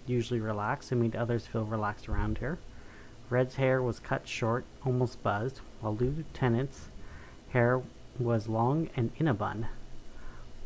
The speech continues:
While Lieutenant was prominently showing a, a badge and R C P D on her bulletproof vest, Red usually wore a jean jacket with patches from local bands and a golden crown in a red oval.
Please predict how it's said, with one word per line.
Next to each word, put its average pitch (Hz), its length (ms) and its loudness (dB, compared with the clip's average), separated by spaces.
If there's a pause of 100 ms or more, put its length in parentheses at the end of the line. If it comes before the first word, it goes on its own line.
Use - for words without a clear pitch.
(120)
While 123 240 4
Lieutenant 123 580 4 (220)
was 120 340 4
prominently 131 600 4
showing 120 400 2
a, 117 100 2 (340)
a 127 80 2
badge 110 380 2
and 113 140 -2
R 120 180 2
C 131 220 -2
P 135 180 -2
D 120 160 4
on 113 140 2
her 117 120 0
bulletproof 131 580 -2
vest, 117 400 0 (520)
Red 156 360 6 (140)
usually 151 480 4
wore 127 300 4
a 120 60 2
jean 120 260 2
jacket 113 320 0
with 117 220 -2
patches 117 420 0
from 113 240 2
local 120 240 0
bands 113 580 -2
and 120 140 4
a 110 60 2
golden 117 420 0
crown 117 320 2
in 113 120 4
a 113 40 2
red 110 300 0 (120)
oval. 107 440 0